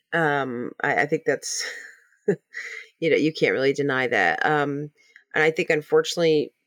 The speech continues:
you know, it's interesting 'cause both of the, both of these, one's M C U, one's D C, so it's funny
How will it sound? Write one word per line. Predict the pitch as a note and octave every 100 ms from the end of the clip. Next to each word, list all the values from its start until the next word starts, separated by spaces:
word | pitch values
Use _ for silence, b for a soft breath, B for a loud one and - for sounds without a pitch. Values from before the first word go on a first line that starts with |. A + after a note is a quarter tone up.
| _
you | E3
know, | D#3
it's | D3 -
interesting | D#3 D#3 D3+ D#3
'cause | D3
both | C#3+ D3 -
of |
the, | - C#3+ -
both | D3 C3+
of | C#3
these, | C#3 B2 - - -
one's | C#3 C3 B2+ -
M | -
C | C3 -
U, | B2 B2+ A#2+
one's | - A#2+ B2
D | - F#2
C, | - B2 G2+
so | C3+ -
it's | B2
funny | - C3+ B2 C3+